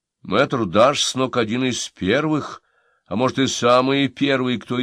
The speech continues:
использовал магний для ночного фотографирования.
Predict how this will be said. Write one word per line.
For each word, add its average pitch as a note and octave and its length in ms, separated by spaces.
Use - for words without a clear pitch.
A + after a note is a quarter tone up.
использовал A#2 680
магний A#2 560
для A2+ 180
ночного B2 560
фотографирования. A2+ 760